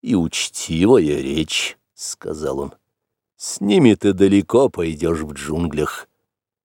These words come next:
А теперь уходи отсюда скорей вместе с твоими друзьями.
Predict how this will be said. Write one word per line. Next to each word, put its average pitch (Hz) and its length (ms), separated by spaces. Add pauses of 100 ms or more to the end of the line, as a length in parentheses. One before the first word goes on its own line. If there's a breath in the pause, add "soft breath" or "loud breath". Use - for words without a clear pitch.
(540)
А 98 220
теперь 101 480
уходи 101 720
отсюда 80 680
скорей 87 680 (220)
вместе 90 840
с - 180
твоими 92 440
друзьями. 90 920